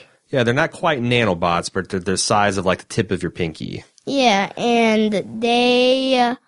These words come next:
Speaker 2: you have this thing on your ma-, head, and you can control what they do.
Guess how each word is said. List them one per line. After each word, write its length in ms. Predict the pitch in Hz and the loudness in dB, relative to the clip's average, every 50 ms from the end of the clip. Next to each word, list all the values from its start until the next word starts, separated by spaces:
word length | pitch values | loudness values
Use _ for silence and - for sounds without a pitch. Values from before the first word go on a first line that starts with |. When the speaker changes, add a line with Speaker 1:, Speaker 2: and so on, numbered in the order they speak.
| _ _ _ _ _ _ _ _ _ _ _ _ _ | _ _ _ _ _ _ _ _ _ _ _ _ _
Speaker 2:
you 220 | - 262 285 294 | -6 0 2 2
have 200 | 320 285 285 285 | 4 2 2 0
this 160 | 262 269 269 - | -2 -4 -6 -6
thing 360 | - - - 302 294 285 285 | -8 -6 -2 -2 0 0 2
on 240 | 277 262 262 262 247 | 2 0 0 2 2
your 560 | 233 220 226 220 220 220 220 208 208 214 - | 0 0 2 0 0 0 -2 -2 -4 -6 -8
ma-, 600 | 196 190 202 240 240 233 226 233 226 220 220 - - _ _ - | -8 -6 -4 -2 -2 0 0 0 0 0 -2 -4 -6 _ _ -6
head, 720 | 240 247 262 254 240 226 220 214 208 208 208 214 214 196 - - | -4 -2 0 0 2 2 2 2 2 2 2 0 0 -4 -4 -2
and 760 | 202 208 208 208 202 202 202 196 202 196 196 196 190 196 196 - _ - _ _ _ _ _ _ _ _ - _ _ | 0 2 2 2 2 2 2 2 0 0 -2 -4 -6 -6 -10 -12 _ -20 _ _ _ _ _ _ _ _ -20 _ _
you 160 | - 262 277 262 | 0 2 2 2
can 240 | 262 277 269 269 | 2 0 0 0
control 520 | 247 269 277 269 262 240 - 302 254 226 214 | 0 0 0 0 0 0 0 2 2 4 4
what 180 | 214 208 214 | 2 0 0
they 140 | 214 202 202 | -2 -6 -6
do. 220 | 208 247 302 311 | -4 -2 -2 0